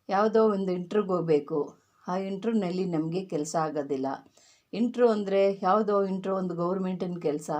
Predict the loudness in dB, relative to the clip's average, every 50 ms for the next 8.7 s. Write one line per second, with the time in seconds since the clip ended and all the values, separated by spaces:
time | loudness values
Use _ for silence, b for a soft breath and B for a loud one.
0 | -4 -6 -6 -6 -6 -4 -2 0 -2 -2 -2 -2 -4 -4 -4 -4 -4 -2 0 0
1 | 0 0 -2 0 2 2 2 2 2 2 0 0 -2 -4 B B B B B B
2 | B -2 0 4 6 6 6 6 4 6 6 6 6 6 4 4 4 2 2 2
3 | -2 -2 -2 0 0 2 2 2 2 2 0 2 2 2 2 2 -2 -4 -12 _
4 | _ _ -10 -6 -4 -2 0 2 2 4 4 4 2 2 0 -2 -2 -2 -2 -2
5 | -2 -2 -2 -2 0 0 0 0 0 -2 -2 -2 -4 -4 -6 -4 -2 0 0 -2
6 | -4 -6 B B B B B B B B B B B -2 0 0 2 4 4 4
7 | 4 4 4 4 6 6 6 6 4 4 4 4 4 2 2 2 2 2 2 2
8 | -2 -4 -4 0 2 4 6 6 4 4 2 0 2 2